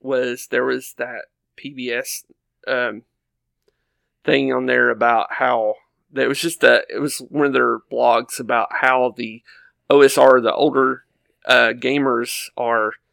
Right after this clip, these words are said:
racist and horrible. And I've seen that. I've firsthand seen that in some of the gamer groups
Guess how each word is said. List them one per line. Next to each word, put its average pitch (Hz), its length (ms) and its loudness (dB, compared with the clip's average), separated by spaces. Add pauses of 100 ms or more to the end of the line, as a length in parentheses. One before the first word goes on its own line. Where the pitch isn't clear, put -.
(840)
racist 131 520 -2
and 120 120 -10
horrible. 110 640 -2 (100)
And 120 560 -4 (1300)
I've 170 160 6
seen 180 280 4
that. 110 220 2 (160)
I've 139 320 6
firsthand 143 540 2
seen 135 300 -2
that 113 260 -2
in - 80 -10
some 139 260 0
of 131 160 2
the 120 120 -2
gamer 117 340 -4
groups - 540 -10